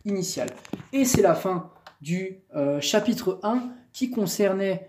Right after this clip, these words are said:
euh, les actes administratifs. Nous passerons ensuite au chapitre deux sur les contrats administratifs. Voilà, voilà, voilà, suite du, euh, cours de droit administratif.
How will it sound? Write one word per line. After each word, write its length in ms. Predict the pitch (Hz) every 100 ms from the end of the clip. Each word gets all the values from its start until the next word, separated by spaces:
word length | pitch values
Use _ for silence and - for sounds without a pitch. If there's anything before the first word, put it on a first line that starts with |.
| _ _ -
euh, 320 | 135 131 135
les 340 | 135 135 139
actes 380 | 240 240 - - -
administratifs. 920 | 156 151 147 - 139 - 240 247 - -
Nous 80 | 165
passerons 320 | 165 170 170
ensuite 320 | 175 - 175 -
au 80 | 180
chapitre 440 | 165 - - 127
deux 480 | 147 220 - - _ _ _ _ _
sur 360 | - - 170 160
les 180 | 147 147
contrats 600 | 214 214 - - - -
administratifs. 760 | 170 175 170 - - - - _ _ - - - - - - _ _ _ _ _ - - _ _ _ _ _ _ _ _ _ _ _ _ _ _ _ _ _ _ _ _ _ _ -
Voilà, 380 | 160 233 262 262 -
voilà, 340 | 196 233 262
voilà, 480 | 247 156 190 240 240
suite 580 | - - - 165 226 165
du, 420 | 147 185 185 170 _ _ _
euh, 380 | 135 135 135 143
cours 380 | 147 226 214 196
de 380 | 165 180 185 160
droit 420 | 156 165 170 165
administratif. 960 | 165 151 160 156 - 147 - 247 247